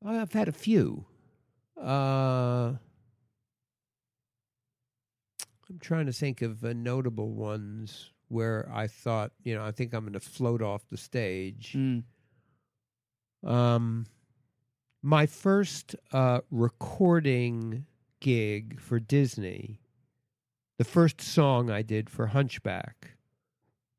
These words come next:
Speaker 1: um, that was a very hard job to get, a lot of auditions, a lot of callbacks, uh, you know, uh, a lot of feedback from Steven and Alan. "Okay, that was good. Try this. Can you give us that?" It,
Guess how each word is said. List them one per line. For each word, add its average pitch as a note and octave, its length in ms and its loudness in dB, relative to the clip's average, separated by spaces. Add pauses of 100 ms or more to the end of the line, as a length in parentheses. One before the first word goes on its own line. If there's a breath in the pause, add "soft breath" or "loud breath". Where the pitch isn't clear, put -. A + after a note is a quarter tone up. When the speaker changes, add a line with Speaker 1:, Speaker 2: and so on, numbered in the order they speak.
(120)
Speaker 1:
um, G#2 720 -6 (800)
that D3+ 100 2
was C#3 120 2
a B2+ 40 -2
very B2 220 4
hard A#2+ 280 2
job A2+ 300 0
to A#2+ 80 -4
get, A#2 300 -2
a A#2+ 40 0
lot A2 380 0
of A2 80 -6
auditions, A#2 580 -4
a A2 40 -8
lot G#2+ 260 -4
of A2 100 -10
callbacks, A#2 960 -4
uh, G#2 400 -6
you A#2 140 -4
know, G#2 460 -8
uh, G#2 300 -8
a - 60 -12
lot B2+ 220 0
of A#2+ 80 -8
feedback A2+ 600 -4
from A2 160 -12
Steven A#2 560 -6
and A2 160 -8
Alan. A#2+ 420 -2
"Okay, A2+ 260 -6
that G#2+ 180 -10
was A2+ 120 -10
good. A2 280 -6
Try G#2 260 -6
this. B2+ 380 0
Can G#2 200 -8
you G2 60 -10
give G2+ 200 -10
us G#2 140 -12
that?" C3 400 -4 (680)
It, E3+ 100 4